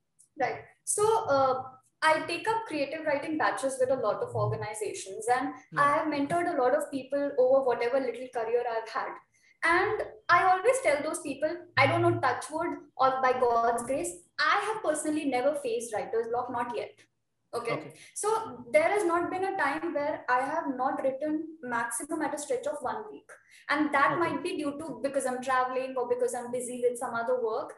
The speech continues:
Speaker 1: but not because it's not coming from within. And I
Speaker 2: Right.
Speaker 1: think one of the biggest, uh, biggest, uh,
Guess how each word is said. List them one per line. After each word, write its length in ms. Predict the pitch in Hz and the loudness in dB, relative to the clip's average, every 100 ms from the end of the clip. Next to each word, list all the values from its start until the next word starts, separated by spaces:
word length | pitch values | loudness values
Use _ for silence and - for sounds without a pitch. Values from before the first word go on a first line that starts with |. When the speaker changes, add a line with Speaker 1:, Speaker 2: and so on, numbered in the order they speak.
| - - | -20 -6
Speaker 1:
but 240 | 294 339 339 | -2 -2 2
not 180 | 392 381 | 0 2
because 300 | 415 466 453 - | 0 2 2 -2
it's 180 | 302 392 | -6 -4
not 200 | 427 415 | -4 -2
coming 300 | 247 269 277 | -4 -2 -2
from 200 | 262 233 | -2 -4
within. 300 | 208 - - _ _ _ _ _ - - - | -8 -12 -20 _ _ _ _ _ -20 -16 -6
And 120 | 339 | 0
I 40 | 349 | 0
Speaker 2:
Right. 80 | 403 | 0
Speaker 1:
think 180 | 440 294 | -4 -2
one 100 | 320 | -2
of 120 | 349 | -2
the 80 | - | -4
biggest, 540 | 302 277 392 415 - - _ - | -6 -4 -2 -2 -6 -16 _ -4
uh, 280 | 262 254 247 - | 0 2 0 -4
biggest, 420 | 302 381 403 - | -6 -4 -4 -2
uh, 200 | 262 247 | 0 2